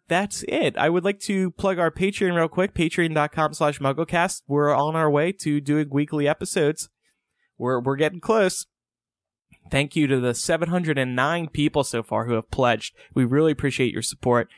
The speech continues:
When you do pledge, you get lots of bonus content, including, uh, chapter readings, uh, vlogs.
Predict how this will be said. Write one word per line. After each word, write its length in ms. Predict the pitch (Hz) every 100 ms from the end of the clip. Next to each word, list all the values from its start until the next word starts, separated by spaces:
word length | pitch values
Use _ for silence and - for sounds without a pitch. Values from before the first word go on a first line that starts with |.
| - -
When 140 | 139 139
you 100 | 127
do 160 | 170
pledge, 340 | 170 170 156 143
you 80 |
get 180 | 127 123
lots 280 | 127 131 -
of 160 | 135 -
bonus 300 | 139 139 -
content, 500 | 151 160 170 180 -
including, 600 | 123 - 123 117 113 107
uh, 180 | 110 110
chapter 380 | - 143 -
readings, 440 | 156 160 160 160 - - - _ -
uh, 320 | - 110 90 107
vlogs. 800 | - 175 180 175 160 147 -